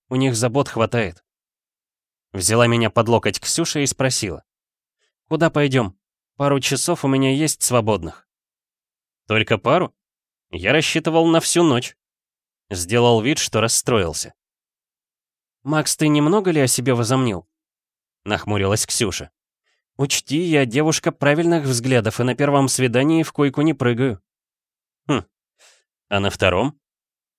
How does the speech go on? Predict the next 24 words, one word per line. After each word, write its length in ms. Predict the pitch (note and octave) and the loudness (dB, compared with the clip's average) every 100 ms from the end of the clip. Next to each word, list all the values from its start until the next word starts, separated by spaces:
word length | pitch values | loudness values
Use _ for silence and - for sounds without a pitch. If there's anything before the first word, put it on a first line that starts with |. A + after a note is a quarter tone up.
| _ | _
Если 280 | F#2 A#2 D3+ | -2 0 0
посчитать, 500 | E3 D3 C#3+ E3 F3+ | 0 0 0 -2 0
то 140 | F3 | 0
мы 80 | E3 | 0
с 80 | - | 0
тобой 260 | D#3 D#3+ | 0 2
уже 160 | E3+ E3 | 0 0
третий 340 | - E3 D#3+ | 0 0 2
раз 280 | E3+ D3 D3+ | 2 4 4
видимся, 420 | D3+ A#2 G2 - | 2 0 0 -2
так 200 | F2+ G2 | -2 -2
что...» 360 | - - G2+ F2 _ _ _ _ _ _ _ _ _ | -2 -2 -2 -2 _ _ _ _ _ _ _ _ _
Притянул 440 | A2 G#2+ A#2 A#2+ A2 | -2 0 2 2 2
ее 320 | G#2+ G2+ A2 | 0 0 -2
к 60 | |
себе 380 | - A#2 G2 C#3 | 0 -2 -2 0
и, 60 | C#3 | 0
не 120 | A#2+ | 0
думая 340 | G#2 C#3 C3 A#2+ | 0 0 2 2
никого 380 | A2+ A#2 A2 A#2 | 0 0 0 0
стесняться, 680 | - A2+ - A#2+ D3+ - | 0 -2 -2 -2 -2 -2
чмокнул 520 | C#3 - A#2+ - A#2 A#2+ | -2 0 0 0 0 0
в 60 | |
щеку. 420 | - A#2+ F#2+ - | -2 -2 -2 -4